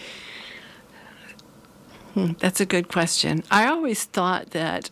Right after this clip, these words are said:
my entire career was training for what I was gonna do when I retired. Because, you know, wh-, as you work, you learn what works and what doesn't.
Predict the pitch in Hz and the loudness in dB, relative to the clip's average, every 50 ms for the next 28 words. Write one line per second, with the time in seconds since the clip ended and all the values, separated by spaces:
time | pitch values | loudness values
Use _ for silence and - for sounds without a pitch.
0 | - _ 185 175 170 170 180 185 196 - - 180 175 175 - - 196 196 196 196 | -6 _ 0 2 2 4 4 2 2 0 0 -2 -2 -2 -2 0 0 0 0 0
1 | 196 - - 180 175 170 170 170 170 170 175 170 160 156 - - - - 185 175 | -2 -4 -6 -4 -2 0 0 2 0 0 0 -2 -4 -4 -4 -4 -4 0 0 2
2 | 180 180 175 175 170 160 - - 170 160 160 156 156 156 170 170 170 180 - - | 2 4 2 2 2 0 -2 -2 -2 -2 0 2 2 2 4 2 2 0 -2 -2
3 | 165 151 160 165 165 165 156 156 156 156 151 151 151 156 147 147 147 - 147 147 | -2 0 0 0 0 0 0 0 0 0 2 2 2 2 2 0 0 0 0 0
4 | 147 135 82 - - - - _ _ - - - _ _ - - _ _ _ _ | 0 0 -2 -6 -10 -14 -20 _ _ -20 -20 -20 _ _ -20 -20 _ _ _ _
5 | _ _ - _ _ _ _ _ - - - - - - - - - - - - | _ _ -20 _ _ _ _ _ -20 -20 -20 -20 -20 -18 -18 -18 -20 -20 -4 -2
6 | 208 185 - 160 180 190 180 180 180 175 170 - - - - - - - - - | -2 -2 0 2 2 4 4 4 2 0 -2 -4 -6 -10 -12 -12 -14 -12 -6 0
7 | 214 214 208 196 190 190 190 202 208 208 - 208 220 226 214 262 247 214 180 175 | 2 2 4 4 2 2 2 0 0 2 2 2 2 2 2 0 0 0 2 2
8 | 180 190 226 233 - - - - - - - - - - - _ 214 202 208 220 | 2 2 2 0 -4 -10 -10 -10 -14 -18 -20 -20 -20 -20 -6 _ 2 4 4 4
9 | 208 190 208 208 208 208 202 202 202 190 180 180 180 196 208 214 - - 196 196 | 4 4 4 4 4 4 4 2 2 0 -2 -2 0 0 0 0 0 -2 -2 0
10 | 185 180 - - - - - 170 160 - 165 147 - 196 185 - 165 156 147 139 | 0 0 -2 -6 -4 -4 -4 -4 -2 -2 -2 -4 -4 -2 0 0 0 0 0 -4
11 | 135 - - | -6 -8 -12